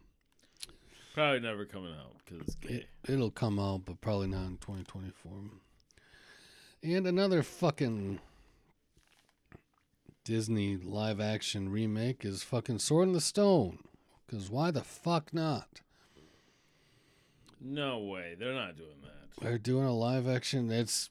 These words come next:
Speaker 2: just been, it's in development. It hasn't even started. There's
Speaker 1: Oh my
Speaker 2: no,
Speaker 1: God.
Speaker 2: nothing attached to it yet.
Speaker 1: What a fucking stupid
Speaker 2: This one they have fucking really did. There, I think there might be a trailer. But Mufasa,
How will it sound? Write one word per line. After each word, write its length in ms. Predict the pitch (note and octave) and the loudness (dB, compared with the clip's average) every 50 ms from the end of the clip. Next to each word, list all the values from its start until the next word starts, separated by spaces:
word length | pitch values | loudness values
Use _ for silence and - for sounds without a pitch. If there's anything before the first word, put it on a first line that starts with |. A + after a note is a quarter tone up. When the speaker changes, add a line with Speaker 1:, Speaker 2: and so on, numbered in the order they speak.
| _ | _
Speaker 2:
just 360 | - - B2 A2+ - - - - | 0 4 4 6 6 4 2 2
been, 480 | A2 G2+ G2+ G2 F#2+ F#2+ F#2+ G2 - - - - _ - - _ - | 0 0 2 0 0 -2 -2 -4 -6 -8 -16 -20 _ -20 -20 _ -4
it's 440 | A#2 G#2 - - - - - - _ - | -4 -2 -2 -2 -4 -6 -8 -14 _ -2
in 180 | B2 B2 A#2 | 2 2 2
development. 680 | G#2+ A2 F#2+ G2+ G#2 G2+ G2 G2 F#2 F2 F2 F2+ F2+ F#2 | 4 2 2 4 4 4 4 2 0 -2 -4 -4 -4 -2
It 40 | G2 | 0
hasn't 280 | G2+ G2+ F#2+ F#2 F#2+ | 0 0 0 0 -2
even 140 | F#2+ F2+ F#2 | -2 -2 -2
started. 500 | - - - F#2+ F2+ F2+ F2 F2+ F2 F2+ | -2 -2 -2 -4 -6 -4 -6 -8 -6 -4
There's 220 | G2+ G#2 G#2 G2 G#2 | -2 0 0 0 0
Speaker 1:
Oh 40 | |
my 40 | G#2+ | 2
Speaker 2:
no, 340 | A2 G#2+ G#2 G2+ G2 G2 - | 2 4 2 2 0 0 -4
Speaker 1:
God. 440 | - D2+ C#2+ C#2 C2+ C2+ C2+ C#2 - - - - - - - - - - _ _ - - | -8 -14 -18 -18 -18 -18 -20 -20 -20 -20 -20 -20 -20 -20 -20 -20 -20 -20 _ _ 0 4
Speaker 2:
nothing 440 | D3+ D#3 D#3+ D#3 D#3 - C3+ A#2+ | 8 8 8 8 8 4 2 2
attached 480 | A2+ - - A#2+ G2+ G2 F2+ - - - | 2 0 0 -2 -2 -2 -2 -6 -10 -10
to 120 | G2 F2+ | -10 -12
it 120 | E2+ F#2 F2+ | -12 -14 -16
yet. 220 | F2 E2+ F2 F#2 - | -16 -16 -16 -14 -14
Speaker 1:
What 260 | B2 B2+ C3 B2+ A2+ | -12 -10 -8 -10 -10
a 100 | F2+ E2 - - - - | -12 -16 -18 -20 -20 -12
fucking 420 | - A2+ G#2 - - - - - - | -10 -10 -10 -10 -14 -20 -20 -20 -20
stupid 460 | - - - - - - - F#2 - - - | -20 -18 -18 -16 -16 -14 -14 -14 -12 2 12
Speaker 2:
This 260 | E3 F#3+ G3 - - | 12 12 12 12 12
one 260 | - D#3 C#3+ C3+ A#2+ A2+ | 12 12 12 12 10 10
they 220 | A#2 A#2 A2+ A2 | 10 10 10 10
have 440 | A2 A2 A2 G#2+ G#2 F#2+ F#2 - - _ _ _ - | 8 8 8 8 6 4 0 -4 -14 _ _ _ -20
fucking 480 | - - A#2+ G#2+ - - G#2 G2 G2 | -4 0 0 0 2 0 -2 -2 0
really 280 | G2+ A#2 B2 A#2 G#2 F#2+ | 2 4 4 4 4 2
did. 480 | F2 F2+ F#2+ F#2 F#2 F#2 F2+ F#2+ G2 - - - - - G#2+ G#2 | 2 0 -2 -2 -2 -4 -4 -6 -8 -10 -12 -20 -20 -20 -16 -6
There, 240 | - G2+ G2+ G2+ G2+ G2+ | -2 0 0 0 0 -2
I 100 | G2+ F#2+ | -6 -8
think 260 | - - A#2+ A2+ G2+ - | -4 -2 -4 -4 -2 -2
there 100 | A2 G2+ | -2 0
might 220 | G#2 G#2 G#2 G2 | 2 0 0 0
be 120 | G#2 G2+ | -2 -4
a 60 | F#2+ F2 | -4 -4
trailer. 680 | - - - A#2+ A2+ G#2+ G2+ F#2+ F#2 F#2 F#2+ G2 G2 G2 - - - _ _ _ _ _ _ _ _ _ _ - _ _ - - - - - - - - - - - _ _ - | -6 -6 -2 0 0 0 0 -2 -2 -2 -2 -4 -6 -8 -12 -20 -20 _ _ _ _ _ _ _ _ _ _ -20 _ _ -20 -20 -20 -20 -20 -20 -20 -20 -20 -20 -20 _ _ 2
But 180 | A#2+ A2 A2 | 2 2 4
Mufasa, 840 | A#2 B2+ B2+ - - - E3 D#3 C#3+ - - - G2 F2 F2 F2 | 6 6 6 6 8 8 10 10 10 8 6 2 0 -2 -4 -6